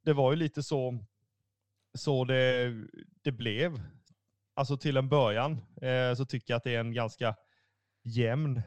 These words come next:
tillställning på, på Eleda stadion. Eh, vi får ju börja med bollen och jag tycker att det är, det är ju många som, <laughs> som, eh, ja, jag vet inte vad det var för uppställning, men det stod ju en sju, åtta man, eh, rödvita som var beredda att,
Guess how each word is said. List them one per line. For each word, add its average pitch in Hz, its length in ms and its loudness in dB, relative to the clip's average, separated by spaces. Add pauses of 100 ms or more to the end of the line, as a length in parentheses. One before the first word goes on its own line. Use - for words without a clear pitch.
tillställning 110 760 -2
på, 110 480 0
på 120 180 2
Eleda 113 340 0
stadion. 113 540 0 (380)
Eh, 107 320 -4
vi 127 180 0
får 151 140 0
ju 135 40 0
börja 139 160 6
med 123 160 -2
bollen 117 360 -2
och 139 100 -2
jag 123 120 -4
tycker 123 220 -8
att 120 100 -8
det 120 160 -2
är, 113 80 -4 (580)
det 131 60 -8
är 135 60 -6
ju 135 120 0
många 127 400 0
som, 135 320 0 (480)
<laughs> - 480 -20
som, 139 380 0
eh, 139 160 2 (500)
ja, 117 140 0
jag 113 80 2
vet 135 180 0
inte 139 160 2
vad 110 260 0
det 160 40 6
var 135 120 2
för 151 100 0
uppställning, 123 460 0
men 127 120 -4
det 127 60 -4
stod 123 280 -2
ju 127 160 0 (600)
en 139 100 0
sju, 127 260 2
åtta 143 500 0
man, 135 400 2 (280)
eh, 127 280 -2
rödvita 117 580 -2
som 131 140 -6
var 120 100 0
beredda 117 340 -2
att, 113 280 -2